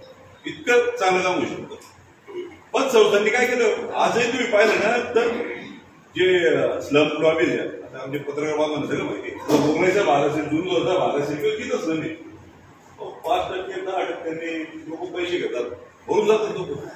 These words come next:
संस्था एक टक्का म्हणजे पतसंस्था इतकं चांगलं साधन आहे की एक टक्का सव्वा टक्क्याने. पण काय असं काही काही आपल्या जवळचे लोक काय सांगतात, "कशाला भरतो, काय होतं, नको भरू,"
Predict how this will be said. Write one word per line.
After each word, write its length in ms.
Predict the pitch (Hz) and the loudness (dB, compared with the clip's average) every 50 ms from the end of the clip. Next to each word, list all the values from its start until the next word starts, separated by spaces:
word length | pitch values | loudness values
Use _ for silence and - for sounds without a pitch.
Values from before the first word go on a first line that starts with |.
| - - - - - - - - - - - - - - - - - - - - - - - - - | -18 -20 -20 -20 -20 -20 -20 -20 -20 -20 -20 -20 -20 -20 -20 -20 -20 -20 -20 -20 -20 -20 -18 -4 -2
संस्था 400 | 151 151 - - - - 196 190 | 0 2 2 0 2 2 2 4
एक 200 | 190 190 185 190 | 4 2 2 2
टक्का 280 | 202 202 196 214 214 | 0 2 4 2 2
म्हणजे 200 | 190 160 151 180 | 2 2 -2 -2
पतसंस्था 540 | 185 - 208 214 - - 165 147 143 156 160 | 0 0 0 0 0 0 -2 -2 -2 -4 -2
इतकं 220 | 156 233 208 185 | 0 2 2 4
चांगलं 180 | 196 214 233 233 | 4 4 4 4
साधन 280 | - 226 220 - 202 190 | 4 4 2 4 2 2
आहे 160 | 175 165 - | 2 0 -2
की 200 | - - 170 185 | -2 0 -2 -2
एक 140 | - - 208 | -2 0 -2
टक्का 220 | 202 - 214 214 | -2 2 2 2
सव्वा 280 | - - 143 143 143 143 | 2 4 4 4 4 4
टक्क्याने. 380 | 151 151 - 165 165 180 202 - - - - - - - - - - - - - - - - _ - - | 2 0 -2 -6 -6 -6 -6 -8 -8 -12 -16 -20 -20 -20 -20 -20 -20 -20 -20 -20 -20 -20 -20 _ -16 -12
पण 60 | - 190 | -10 -8
काय 240 | - 214 240 247 | -2 0 2 4
असं 260 | - 233 208 214 214 214 | 4 4 6 6 6 6
काही 140 | 226 233 | 6 4
काही 480 | 220 226 220 208 208 208 - - - - - - - - - - - - - - | 6 8 8 8 8 6 0 -2 -6 -8 -12 -12 -16 -18 -18 -20 -20 -20 -12 -2
आपल्या 280 | - 160 175 - 220 220 | 0 0 2 4 4 4
जवळचे 360 | 214 208 220 220 214 208 - | 6 8 8 8 8 6 6
लोक 220 | 180 185 185 185 208 | 2 0 0 0 0
काय 80 | 208 | -2
सांगतात, 500 | 202 185 180 180 175 - - - - 185 | 0 -2 -4 -4 -4 -6 -6 -8 -8 -6
"कशाला 220 | 185 196 196 190 185 | -4 -2 0 0 0
भरतो, 520 | 160 139 120 - 156 143 135 135 135 - - - - - - - 190 180 | 0 0 -2 -2 -2 -4 -4 -4 -6 -10 -14 -20 -20 -20 -20 -20 -14 -14
काय 380 | 185 175 156 180 - 214 - 220 | -14 -12 -6 0 4 6 6 6
होतं, 480 | - 180 175 180 170 160 160 - 160 - - - - | 6 4 2 2 2 2 2 0 -2 -6 -8 -10 -8
नको 200 | 170 185 220 214 | 0 6 6 8
भरू," 480 | 226 240 240 - 170 - 156 - - | 8 8 6 6 4 4 2 2 0